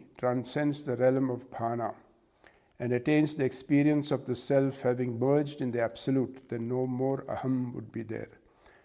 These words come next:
no more Brahman would be there. It would simply be the pure effulgence of the all-encompassing Chit, which can never be counted as a bhana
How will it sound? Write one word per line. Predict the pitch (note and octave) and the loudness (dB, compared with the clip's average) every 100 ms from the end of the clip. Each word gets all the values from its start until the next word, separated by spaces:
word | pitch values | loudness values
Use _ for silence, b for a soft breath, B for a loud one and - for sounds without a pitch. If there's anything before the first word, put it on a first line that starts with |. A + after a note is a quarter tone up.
| b - | b -4
no | B2+ B2+ | 0 2
more | C3 B2+ | 2 2
Brahman | B2+ A#2 A#2+ C3 C3 B2 | -2 -4 0 0 0 -2
would | A#2+ G#2+ | -8 -10
be | A2 | -8
there. | A2 G#2 - - _ b b b - | -6 -8 -10 -20 _ b b b -8
It | B2+ C#3 | -6 -4
would | B2 | -6
simply | - D3 D3 D#3 | -2 -2 0 0
be | C#3 C3+ C3 | 2 2 2
the | B2+ | 0
pure | - - D3 D3+ D3+ | -6 -4 -2 0 -2
effulgence | C#3+ - B2+ B2 A#2+ G#2 - - - - | -4 -2 -2 0 -2 -4 -8 -14 -14 -12
of | G#2+ - | -10 -10
the | G#2+ - | -12 -4
all-encompassing | A#2+ C3+ C3+ C3 B2 B2+ B2 B2+ A#2 C3 A#2 - | 0 0 0 -4 -6 -6 -6 -8 -8 -8 -8 -8
Chit, | A#2+ - - - b b b b b | -10 -10 -20 -20 b b b b b
which | A2 - | -12 -6
can | A2 A2+ | -6 -4
never | A#2 C3 C3+ | -2 0 0
be | C#3 | -2
counted | C3 A#2+ A2+ A#2 A#2 | -2 -4 -4 -8 -8
as | A2+ - | -10 -10
a | |
bhana | F#2+ - G#2+ A2 G2 | -10 -8 -6 -6 -8